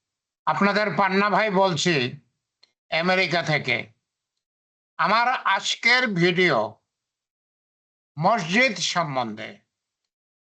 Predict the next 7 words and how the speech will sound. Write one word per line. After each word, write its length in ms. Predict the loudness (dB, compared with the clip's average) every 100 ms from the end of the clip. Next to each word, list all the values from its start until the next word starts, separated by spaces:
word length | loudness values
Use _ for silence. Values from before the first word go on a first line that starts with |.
| _ _ _
বায়তুল 460 | 0 0 -2 -4 -4 -6 -14 _ -10 -4
মোকাররম 500 | 0 2 4 2 0 -4 -12 -4
মসজিদ 420 | -2 -2 -2 -6 -6
সম্বন্ধে, 640 | -4 -4 -4 -10 -12 -20 -20 _ _ _ _ _ _ _ _ -6
আর 160 | 0 2 2
একই 260 | 0 -2 -4
সঙ্গে 500 | -2 -2 -2 -8